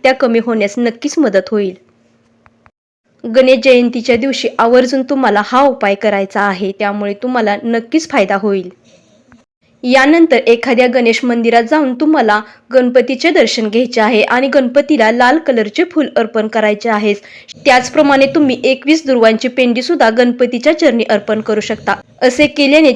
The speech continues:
तुमच्या जीवनातील ज्या काही अडचणी आहेत, ज्या समस्या आहेत,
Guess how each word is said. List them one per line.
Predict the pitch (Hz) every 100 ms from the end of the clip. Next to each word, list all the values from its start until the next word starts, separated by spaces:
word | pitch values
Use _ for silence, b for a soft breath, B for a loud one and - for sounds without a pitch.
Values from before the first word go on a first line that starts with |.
| 262
तुमच्या | 247 247 269
जीवनातील | 247 269 294 294 240
ज्या | 220 247
काही | 247 269 285
अडचणी | 262 208 - 247 262
आहेत, | 254 226 202
ज्या | 294
समस्या | 302 269 226 220 262
आहेत, | 294 254